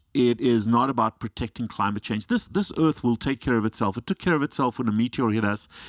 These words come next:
took care of the dinosaurs. It's gonna take care of humans unless we take care of ourselves first. And it is striving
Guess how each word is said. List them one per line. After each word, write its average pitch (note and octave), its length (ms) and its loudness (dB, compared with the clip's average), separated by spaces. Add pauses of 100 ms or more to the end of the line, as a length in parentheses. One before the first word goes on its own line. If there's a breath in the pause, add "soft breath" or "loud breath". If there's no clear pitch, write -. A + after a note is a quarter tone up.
(140)
took D#3+ 120 0
care D#3 160 0
of C#3+ 60 2
the C#3 80 0
dinosaurs. A2 640 0 (220 loud breath)
It's - 140 -8
gonna B2+ 260 2
take A#2 240 -2
care A2 180 2
of G2 120 -2
humans E2+ 460 -2 (280 soft breath)
unless A2 340 0
we A#2 80 -6
take G#2 200 -4
care A2 120 -2
of F#2+ 80 0
ourselves F#2 400 -4
first. - 420 -10 (460 soft breath)
And A2+ 180 2
it A2 80 0
is G2+ 80 -2
striving A2+ 720 0